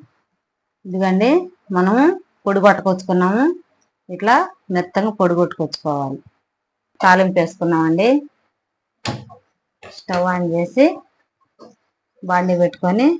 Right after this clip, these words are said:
ఆయిల్ పోసుకోవాలండి. పచ్చళ్ళకి ఎప్పుడే కానీ ఆయిల్ పల్లి నూనె గా-,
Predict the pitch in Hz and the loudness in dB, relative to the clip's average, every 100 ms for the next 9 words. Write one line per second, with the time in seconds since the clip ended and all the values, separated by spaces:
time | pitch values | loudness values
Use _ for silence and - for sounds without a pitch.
0 | - _ _ _ _ _ _ _ _ _ | -6 _ _ _ _ _ _ _ _ _
1 | _ _ _ _ _ _ _ _ _ _ | _ _ _ _ _ _ _ _ _ _
2 | _ _ _ _ _ _ _ _ 185 180 | _ _ _ _ _ _ _ _ -10 -6
3 | 180 165 170 170 180 165 165 170 196 269 | -4 -4 -6 -6 -6 -4 -2 -2 0 0
4 | 294 - _ _ - 185 214 202 202 190 | -2 -10 _ _ -4 -4 -2 0 2 2
5 | 190 190 196 196 190 190 240 311 339 - | 0 0 2 2 2 0 2 2 2 -4
6 | _ _ 190 180 190 196 247 349 339 _ | _ _ -8 -2 0 2 2 2 -2 _
7 | _ _ _ _ 196 196 202 202 196 190 | _ _ _ _ -4 -2 -2 0 -2 -2
8 | 185 190 | 0 0